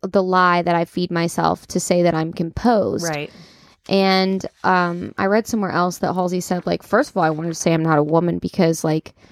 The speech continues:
Speaker 1: I'm using she, they pronouns." So
Speaker 2: Mm-hmm.
Speaker 1: it's like woman doesn't feel like the full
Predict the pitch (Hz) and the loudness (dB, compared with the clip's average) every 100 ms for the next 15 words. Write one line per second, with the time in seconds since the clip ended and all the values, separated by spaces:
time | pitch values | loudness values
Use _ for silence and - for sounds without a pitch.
0 | _ _ _ _ _ - 180 196 175 175 | _ _ _ _ _ -2 2 2 2 0
1 | 170 - - 185 156 151 170 - 147 143 | -2 -6 -4 -2 2 4 2 2 -2 -2
2 | 143 110 202 208 175 160 175 160 180 175 | -4 0 2 4 4 2 -2 -6 -2 -2
3 | 175 170 165 170 - 156 147 151 151 - | 0 -4 -4 -8 -4 0 2 2 0 -2
4 | 160 - _ - 170 160 156 147 151 | -2 -4 _ 0 2 4 2 0 -2